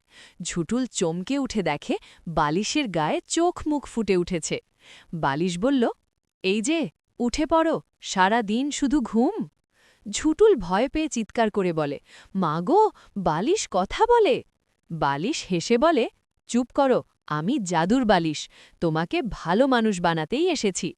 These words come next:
এরপর শুরু হয় মজার কাণ্ড। বালিশ ঝুটুলকে দৌড়াতে বলে আর নিজেই গড়িয়ে গড়িয়ে পালাতে থাকে। ঝুটুল বালিশ ধরতে গিয়ে পড়ে যায়, আবার উঠে দৌড়ায়। বালিশ বলে,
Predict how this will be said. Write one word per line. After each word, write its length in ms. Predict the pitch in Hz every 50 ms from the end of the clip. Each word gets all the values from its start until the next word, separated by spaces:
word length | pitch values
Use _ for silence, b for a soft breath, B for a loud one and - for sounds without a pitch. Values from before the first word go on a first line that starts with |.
| _ _ B B B B B B B B B
এরপর 400 | - 285 330 349 - - 359 359
শুরু 320 | 339 - - 285 262 277 254
হয় 220 | 233 277 370 440
মজার 440 | 370 247 214 202 202 190 196 170 160
কাণ্ড। 360 | - 156 139 139 139 135 113 - _ _ B B B B B B B
বালিশ 560 | 180 165 160 151 151 160 196 247 240 208 196
ঝুটুলকে 500 | - - 196 185 - 208 214 196 - 208
দৌড়াতে 440 | 170 160 156 151 147 156 165 - 254
বলে 300 | 247 302 330 330 240 151 B B B B B B
আর 180 | 294 294 277
নিজেই 420 | 233 226 240 254 254 240 330 370 349
গড়িয়ে 460 | 247 180 208 226 247 262 320 349 330
গড়িয়ে 300 | 247 254 220 185 220 302
পালাতে 420 | - - 220 175 165 160 - 165
থাকে। 320 | - - 151 135 - 135 - _ _ b b b b b b b 240
ঝুটুল 400 | 214 - 302 311 - 359 370 311
বালিশ 420 | 214 196 175 180 233 262 240 208
ধরতে 380 | - 185 220 220 - - 226 220
গিয়ে 220 | 190 220 226 233 - -
পড়ে 260 | 160 156 156 175 190
যায়, 220 | 202 294 302 220 - _ _ _ _ _ -
আবার 380 | 302 320 339 330 370 370 320
উঠে 240 | 262 214 - 214 190
দৌড়ায়। 400 | 165 170 156 151 143 143 123 139 - _ _ _ _ _ _ _ - -
বালিশ 420 | 180 160 151 143 151 185 190 180
বলে, 280 | 190 254 254 220 233 349